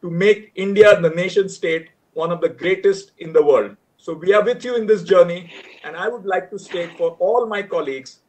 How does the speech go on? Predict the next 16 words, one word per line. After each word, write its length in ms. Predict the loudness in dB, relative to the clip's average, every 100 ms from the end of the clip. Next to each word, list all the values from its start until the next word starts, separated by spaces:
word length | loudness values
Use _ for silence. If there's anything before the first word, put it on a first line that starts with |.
| _ _
that, 280 | -2 -2 -6 _ _ -20 -20 _ _ -6
my 120 | -2
dear 300 | 0 4 4
friends 400 | 4 0 0 0
and 160 | -2 0
colleagues, 540 | 0 0 -2 -6 -14 _ _ _ -14
we 160 | -10
now 360 | -2 2 4 4
really 460 | 2 6 6 6 -2
need 340 | -10 -14 -14
to 80 | -6
get 320 | -2 -2 -2
our 80 | -6 -8
animal 380 | -8 -6 -4 -4
spirits 440 | -6 -10 -10 -10
back, 420 | _ -8 -8 -10